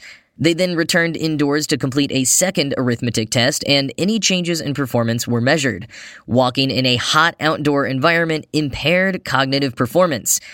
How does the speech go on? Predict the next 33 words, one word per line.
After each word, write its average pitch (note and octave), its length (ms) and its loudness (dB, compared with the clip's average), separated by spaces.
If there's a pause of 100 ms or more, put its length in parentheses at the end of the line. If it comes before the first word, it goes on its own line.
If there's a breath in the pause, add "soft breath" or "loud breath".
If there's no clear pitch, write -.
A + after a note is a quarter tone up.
(220 loud breath)
However, F#3+ 360 2
it E3+ 140 0
was E3+ 140 0
not F#3+ 260 -2
simply F3+ 380 0
the C#3+ 240 0
exposure C#3 720 0
to - 120 -4
the B2 120 2
hot A2+ 220 2
environment A#2 500 -2
that B2+ 100 2
impaired A2+ 340 0
cognition. B2 540 0 (280 loud breath)
Rather, G#3 340 2
it E3+ 120 -2
was D#3 140 0
the D3 80 0
combination C#3+ 840 0
of B2 200 0
walking D#3+ 600 0 (100)
and D3+ 300 0
being C#3 200 0
outside B2 760 2
in B2 160 -2
the B2 80 0
summer A#2 260 0
heat D#3+ 340 0 (240 loud breath)
that C#3+ 180 0
had D#3+ 220 0
impacted C#3+ 680 -2
cognitive A#2+ 540 0
performance. B2 680 0